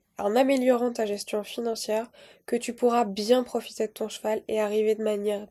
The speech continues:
disponible à ses côtés. Et ça, c'est une clé de la relation dont on parle très rarement, mais qui change la vie. D'ailleurs, je suis curieuse de savoir si cet épisode t'a aidé et ce qui représente le plus une charge mentale pour toi aux côtés de ton équidé.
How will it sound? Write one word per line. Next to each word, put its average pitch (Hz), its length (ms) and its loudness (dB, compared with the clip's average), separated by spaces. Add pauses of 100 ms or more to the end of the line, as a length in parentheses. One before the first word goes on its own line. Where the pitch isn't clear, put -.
disponible 214 600 -2
à 196 60 -2
ses - 160 -12
côtés. - 360 -12 (240)
Et 220 120 4
ça, 208 400 2
c'est - 280 2
une 214 240 2
clé 254 640 0
de 202 80 2
la 196 180 2
relation 233 580 2
dont 214 200 -2
on 196 80 -4
parle 202 380 -2
très - 260 -4
rarement, 220 440 -2 (160)
mais 214 240 2
qui 220 240 -4
change 233 600 0
la 196 160 -2
vie. 202 160 -12 (340)
D'ailleurs, 240 240 6
je - 60 -2
suis 254 100 -4
curieuse 285 340 4
de 233 80 2
savoir 240 380 4
si - 120 -14
cet 202 200 0
épisode 233 400 2
t'a 226 160 2
aidé 214 380 4 (160)
et 240 60 0
ce - 80 -4
qui 254 80 0
représente 285 480 4
le 240 120 2
plus 294 200 -4
une 269 100 0
charge 233 260 2
mentale 220 380 2
pour 202 180 -4
toi 240 180 2
aux 226 60 2
côtés 202 220 -2
de 202 60 -10
ton 185 180 -6
équidé. 190 380 -4